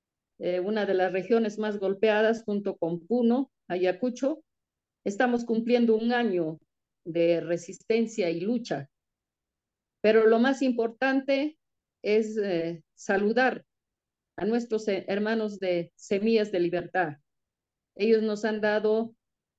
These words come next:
el apoyo, la fuerza, la energía para seguir adelante.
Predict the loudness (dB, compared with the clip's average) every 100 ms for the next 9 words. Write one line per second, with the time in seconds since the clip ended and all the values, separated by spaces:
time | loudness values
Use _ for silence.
0 | _ -8 -4 -2 -2 0 2 2 2 0
1 | 0 -2 -4 -4 -2 -2 -4 -6 -4 -4
2 | -4 -8 -2 2 4 4 0 0 -2 0
3 | 0 2 2 0 -2